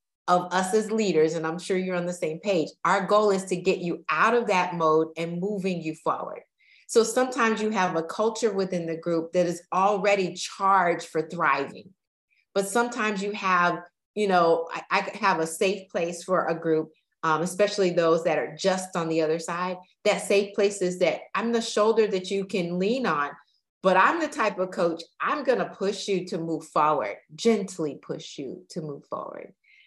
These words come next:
You know, be intentional. What's your one thing that you're going to do this week? How are you, I'm gonna give you action items, steps that you can take so that you move forward. If it's on the financial side, "Hey, do you have a budget?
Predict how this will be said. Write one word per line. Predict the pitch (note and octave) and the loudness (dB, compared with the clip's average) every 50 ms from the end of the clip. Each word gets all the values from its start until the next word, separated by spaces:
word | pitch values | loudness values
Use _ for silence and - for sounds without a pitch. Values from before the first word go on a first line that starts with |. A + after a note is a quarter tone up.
| _ - | _ -2
You | - F3+ F3+ | 0 2 4
know, | F3 E3 D#3+ D#3+ D#3 D#3 - - _ _ - | 4 4 4 4 2 0 -4 -16 _ _ 0
be | G3+ A#3 A#3 A#3 | 2 4 6 6
intentional. | A3+ A3 - - - G#3+ G3+ G#3 G3 - - F3 D#3 - - | 4 4 2 -2 -6 -6 -8 -8 -8 -6 -6 -4 -4 -4 -4
What's | F3 F#3+ G#3+ G#3+ - | -2 -2 -2 -2 -2
your | - C4 B3+ A#3+ | -2 0 0 0
one | A3+ A#3 A3+ A3+ A3+ A3+ | 2 2 2 2 2 4
thing | A#3 A#3 A3+ A3 | 4 4 4 4
that | A3 G#3+ F3 | 0 -2 -2
you're | G3+ G#3 G3+ | -2 -4 -4
going | F#3+ G3 G3 F#3+ F#3 F#3 F#3 | -4 -4 -4 -2 -2 -4 -4
to | - G3+ | -4 -6
do | F3+ E3+ G3 G3 F#3+ | -2 0 0 0 2
this | E3+ D#3 D#3 - - - | 0 0 -2 -2 -6 -10
week? | D3 C3 C#3+ - _ - - _ - | -10 -10 -10 -12 _ -20 -20 _ -10
How | - F3+ F#3 G3+ | -4 -2 0 2
are | G#3+ | 2
you, | A3 F#3+ | 0 0
I'm | - G3 G#3+ A#3+ | 0 0 0 0
gonna | C#4+ C#4 C4 | 0 0 0
give | G3 A3+ A3 | 0 0 0
you | G3 G3 E3 - - | 0 -2 -4 -4 -6
action | E3 F3 F#3+ - - - G3+ F3+ D#3+ - | -6 -8 -6 -8 -8 -6 -4 -4 -4 -4
items, | D#3 C#3+ C#3 C3 C3+ A#2 B2+ D#3+ - | -4 -4 -4 -4 -6 -8 -8 -10 -10
steps | - - B3 B3+ B3 - - - | -4 -2 -2 -2 -2 -6 -8 0
that | - G3 F3+ E3+ - - - - - | 4 4 4 4 4 -2 -10 -12 -4
you | - F#3+ A#3 A#3 | 0 2 2 2
can | A#3 - A3 F#3+ F#3+ | 2 0 -2 -2 -2
take | - A#3 A#3 A#3 A3+ - | -2 2 4 4 4 2
so | - G3 | 0 -2
that | F3+ F#3 F3+ F3+ | -2 -2 -2 -2
you | - F#3 F3+ | -2 -2 -2
move | F3+ F3 F3 - | -2 -2 -4 -2
forward. | - A3 F#3+ - - - | 0 2 2 2 0 -2
If | F#3+ F#3+ - | -4 -2 -2
it's | G3+ G3 - | -4 -4 -4
on | G#3+ G3+ G3+ | -8 -6 -6
the | G3+ G3+ | -6 -4
financial | - G#3 G3+ G#3 G3+ G#3 G#3+ G#3+ G#3+ A3+ A3 | -4 -2 -2 0 0 0 0 0 0 -2 -4
side, | A3+ - B3 A3+ B3 C4 B3 A#3+ - _ _ _ _ _ _ _ - | -2 -2 -2 0 0 0 -2 -2 -4 _ _ _ _ _ _ _ 0
"Hey, | - D#4+ C#4+ B3+ | 2 4 4 4
do | A3 A3+ | 4 2
you | A3 | 2
have | A3+ A3 A3 | 2 2 2
a | A3 G#3 | 0 0
budget? | G3 A3 A#3 C4 - - - D#3 C3+ - - - | -2 0 0 0 -2 -4 -6 -6 -6 -6 -10 -14